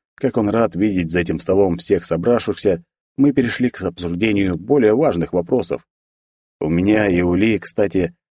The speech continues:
на этот раз были свои собственные стулья за столом десяти.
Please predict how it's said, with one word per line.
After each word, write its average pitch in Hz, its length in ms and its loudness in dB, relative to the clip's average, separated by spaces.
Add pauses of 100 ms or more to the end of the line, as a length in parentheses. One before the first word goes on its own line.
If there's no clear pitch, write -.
(120)
на 127 120 0
этот 117 160 -6
раз 110 240 -2
были 101 240 0
свои 90 300 0
собственные 87 500 -2
стулья 98 400 0
за 85 100 -2
столом 87 400 0
десяти. 85 560 -4